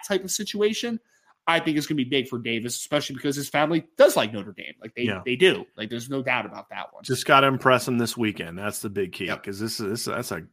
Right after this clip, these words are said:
Speaker 2: good fo-, <laughs> that's a good football player right there, man.
Speaker 1: American
Speaker 2: So
Speaker 1: Fork, too, man. It's good, it's good
Speaker 2: Yeah.
Speaker 1: football out in Utah.
Speaker 2: Yeah,
Speaker 1: I know there's
Speaker 2: it
Speaker 1: not a
Speaker 2: is.
Speaker 1: ton of it, but it, that's a
Speaker 2: It
Speaker 1: good school.
Speaker 2: is.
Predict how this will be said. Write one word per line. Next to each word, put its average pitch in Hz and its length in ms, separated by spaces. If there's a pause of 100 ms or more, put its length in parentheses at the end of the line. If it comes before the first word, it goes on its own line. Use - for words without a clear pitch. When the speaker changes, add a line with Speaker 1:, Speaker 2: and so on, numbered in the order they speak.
Speaker 2:
good 113 300
fo-, - 140
<laughs> - 100
that's - 200
a - 40
good - 480
football - 580
player - 400
right 104 260
there, 104 220
man. 95 240 (440)
Speaker 1:
American 202 340
Speaker 2:
So 185 120
Speaker 1:
Fork, 214 220
too, 190 200
man. 135 280
It's - 140
good, - 140
it's - 140
good - 120
Speaker 2:
Yeah. 139 140
Speaker 1:
football 139 180
out 131 160
in 120 60
Utah. 131 280
Speaker 2:
Yeah, 143 80
Speaker 1:
I 131 60
know 156 80
there's 185 120
Speaker 2:
it 175 60
Speaker 1:
not 165 80
a 139 60
Speaker 2:
is. - 60
Speaker 1:
ton 180 200
of 113 100
it, 113 180
but 110 140
it, 120 160
that's 135 180
a - 40
Speaker 2:
It 131 60
Speaker 1:
good 135 100
school. 104 200
Speaker 2:
is. - 180